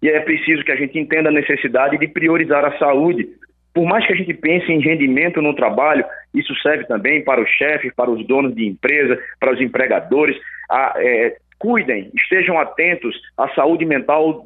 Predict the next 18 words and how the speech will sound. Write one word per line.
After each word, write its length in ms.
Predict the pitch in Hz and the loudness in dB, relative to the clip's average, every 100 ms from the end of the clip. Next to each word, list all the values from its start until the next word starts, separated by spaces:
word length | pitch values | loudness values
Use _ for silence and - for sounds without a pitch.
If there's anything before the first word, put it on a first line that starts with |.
| - | -4
dos 260 | 165 196 175 - | 0 0 0 -4
seus 260 | 175 185 185 | 0 0 0
funcionários. 720 | 175 170 151 123 131 143 92 - - _ _ - | -6 -4 -2 0 2 2 0 -6 -20 _ _ -8
Não 80 | 135 | -2
adianta 300 | 139 165 185 | 0 2 0
o 60 | 165 | 0
seu 120 | 170 | -2
funcionário 600 | - 165 143 139 139 120 | -2 -4 0 2 2 0
render 420 | 113 139 135 151 | 0 0 0 0
muito 420 | 135 151 196 180 165 | 0 -2 -2 0 -4
bem 380 | 123 147 147 - - - | 0 2 0 -2 -14 -2
e 360 | 147 160 - - | 0 0 -2 -4
se 100 | 160 | -2
sentir 260 | - 151 175 | 0 0 0
sobrecarregado 840 | - 165 147 139 139 131 123 127 127 | 0 0 0 2 2 2 2 0 0
durante 300 | 120 131 131 | 0 0 -2
um 60 | |
período, 500 | 123 104 127 180 120 | -2 0 0 0 -2